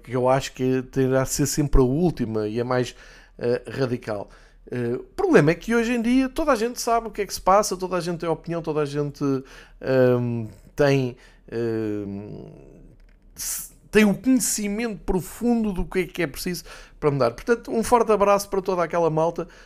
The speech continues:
ehm, que eu tentei dizer, "Calma, isto, um derby não se perde antes de jogar", quanto mais dizer que quer perder. E eu ouvi, <laughs> só estou a dizer isto, que ouvi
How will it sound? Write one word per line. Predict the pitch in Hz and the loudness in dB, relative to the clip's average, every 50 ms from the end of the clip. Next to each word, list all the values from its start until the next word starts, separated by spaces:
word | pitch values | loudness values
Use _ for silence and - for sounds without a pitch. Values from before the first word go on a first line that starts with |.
| - - - - | -20 -20 -10 -2
ehm, | - 139 143 139 135 131 127 123 120 120 117 - - | 2 4 4 6 6 6 4 4 2 -2 -4 -6 -6
que | 120 - 170 | -2 0 0
eu | 151 | 0
tentei | 151 160 151 135 160 151 | 0 -2 -2 -2 -2 -2
dizer, | 147 147 135 143 147 143 143 - | -2 -2 0 0 0 -2 -2 0
"Calma, | - 190 160 156 156 151 127 113 104 | 2 6 6 6 6 4 2 -2 -4
isto, | 104 107 123 - - - 147 | -4 -8 -12 -14 -10 -8 -6
um | 147 139 139 143 165 165 | -6 -6 -4 -2 -2 0
derby | 156 170 175 185 185 175 185 180 | 2 2 4 2 2 2 0 -2
não | 180 185 185 | 0 -2 -2
se | 180 - | -4 -2
perde | - 190 185 185 175 | -2 0 0 0 0
antes | 185 180 180 - | -2 -4 -4 -6
de | - 160 | -8 -4
jogar", | 175 165 185 190 214 208 - - - - - - | 0 4 4 4 4 2 -2 -14 -20 -20 -10 0
quanto | - 233 226 214 196 190 196 | 4 4 6 4 4 2 2
mais | 214 214 226 240 247 254 247 240 233 | 4 4 4 4 4 0 -2 -8 -6
dizer | 220 240 240 214 220 254 269 277 | -4 -2 -2 0 0 -2 -2 -2
que | - - - | -6 -10 -16
quer | - - 285 262 - | -8 -4 -4 -4 -2
perder. | - 285 277 254 254 247 214 | -2 -2 0 0 0 0 0
E | 214 | 0
eu | 240 262 | 0 0
ouvi, | 247 214 233 254 202 | 0 0 -2 -2 -2
<laughs> | - | -2
só | - - 240 | 0 0 0
estou | 220 - - 226 | 0 0 0 -2
a | 254 | -2
dizer | 214 208 190 180 208 | -4 -2 -2 -2 -2
isto, | 226 233 - | -2 -2 0
que | 226 | 0
ouvi | 214 190 196 226 - | 0 0 0 -2 -6